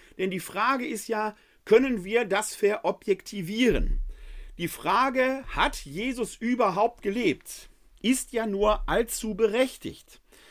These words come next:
Denn wir haben keine Fotos, wir haben keine autografischen Hinweise von ihm, keine Tonbandaufnahmen, nichts. Wir haben als Glaubende erstmal das Zeugnis der Evangelien,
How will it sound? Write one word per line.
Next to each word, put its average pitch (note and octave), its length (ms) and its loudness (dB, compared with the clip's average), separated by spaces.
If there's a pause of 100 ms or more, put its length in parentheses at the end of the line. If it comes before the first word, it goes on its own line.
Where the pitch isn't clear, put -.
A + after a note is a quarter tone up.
(300)
Denn A#3 340 4 (220)
wir E3+ 160 0
haben A3+ 460 -2
keine C4 380 0
Fotos, - 680 -4
wir D3+ 140 0
haben A#3 320 0
keine A#3 420 -2
autografischen A3+ 880 0
Hinweise G#3+ 460 2
von A#2+ 180 -8
ihm, A#2 180 -6
keine A#3+ 340 -2
Tonbandaufnahmen, A3 960 -2
nichts. - 440 0 (480)
Wir C#3+ 180 2
haben A#3+ 320 0
als - 240 -6
Glaubende G3 520 -2
erstmal G3 360 -4
das D3+ 240 -4
Zeugnis G3+ 600 -2
der D3+ 140 -4
Evangelien, B3+ 800 -2